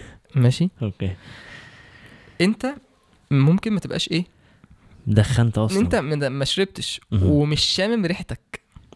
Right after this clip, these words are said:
Speaker 1: صحيح.
Speaker 2: صح؟
Speaker 1: ماما بقى اللي
Speaker 2: لما
Speaker 1: بتكتشف.
Speaker 2: بتروح بقى البيت بقى، قوم
Speaker 1: <laughs>
Speaker 2: تعالى. تعالى حبيبي.
Speaker 1: أنت كنت فين؟
Speaker 2: أنت
Speaker 1: اشرح
Speaker 2: كنت
Speaker 1: بقى.
Speaker 2: فين؟ آه، شارب سجاير وتقوم إيه، ماسكاك، أو أبوك بقى مثلًا يقوم قايل لك بقى إيه يعني. إيه، أنت ما شربتش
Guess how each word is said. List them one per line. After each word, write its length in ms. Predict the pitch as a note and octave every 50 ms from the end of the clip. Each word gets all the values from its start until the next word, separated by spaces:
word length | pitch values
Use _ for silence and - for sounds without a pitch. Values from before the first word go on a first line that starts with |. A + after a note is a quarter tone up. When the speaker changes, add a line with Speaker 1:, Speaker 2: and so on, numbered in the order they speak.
| - - -
Speaker 1:
صحيح. 560 | - - G2 F#2+ G#2 G2+ F#2 - - - - - _ - -
Speaker 2:
صح؟ 240 | - - B2+ F3+ B3 - - - _ _ _ _ - - - _ _ _
Speaker 1:
ماما 240 | - A2 A2+ A#2 A2+
بقى 160 | G#2+ A#2 A#2
اللي 120 | A2 G#2 - -
Speaker 2:
لما 140 | B2 C3 C3+
Speaker 1:
بتكتشف. 200 | C#3+ C#3+ C#3+ C#3+
Speaker 2:
بتروح 260 | D3 C#3+ D#3+ F3+ F3+
بقى 100 | - F#3
البيت 300 | F#3 - F3+ - B2+ -
بقى، 100 | F3 F3+
قوم 200 | F3 E3+ F3+ F3+ E3 D#3+ -
Speaker 1:
<laughs> 60 | D3
Speaker 2:
تعالى. 380 | C3+ C#3 D3 E3 F3 D#3 A#2 C3 C4+ - - _ _ - C#3+ - _ _ _ _ - - - -
تعالى 400 | - A#2 A#2+ B2 C#3 D3 D3 C3+
حبيبي. 300 | - A#2+ A2+ B2 C#3 C#3+
Speaker 1:
أنت 80 | C3+ A#2+
كنت 220 | G#2+ F#2 F#2 G2+
فين؟ 200 | F#2+ F#2+ A2+ A#2 B2+
Speaker 2:
أنت 100 | D3 C3+
Speaker 1:
اشرح 160 | B2 A#2+ A#2+
Speaker 2:
كنت 100 | C3+ -
Speaker 1:
بقى. 180 | - B2+ - D3
Speaker 2:
فين؟ 360 | - D3+ D#3+ E3+ D#3+ C3+ A#2+ B2+ C3+ D#3 F3 F3+ _ A3+ G#3+
آه، 300 | B2+ B2+ B2 B2 A#2 A2+ -
شارب 260 | - D3+ D3 D3+ C#3+
سجاير 520 | - - B2 B2+ C3+ D3 D#3 D#3+ E3+ E3+
وتقوم 420 | D#3 C#3 B2+ - B2 C#3+ C#3 C3 -
إيه، 280 | - C#3 C#3+ D3+ D3+
ماسكاك، 520 | E3 - - - - - - D3 D#3+ - -
أو 160 | B2 B2+ B2
أبوك 200 | B2+ C#3+ C#3+ C3
بقى 200 | C3 A#2+ B2+ C#3
مثلًا 280 | C3+ C3+ - C3 B2
يقوم 200 | A2 B2+ C#3 C#3
قايل 280 | A#2+ - B2 C3+ C#3 B2+
لك 120 | A#2 B2
بقى 140 | - B2+ B2+ G2
إيه 160 | G#2 A#2+ B2
يعني. 180 | B2 A#2+ B2+ - _ - - - - - - - - - - - - _ _ _ -
إيه، 220 | A#2 A2+ - -
أنت 140 | C3+ D3 -
ما 80 | F3 F#3
شربتش 480 | - - - - - - - - -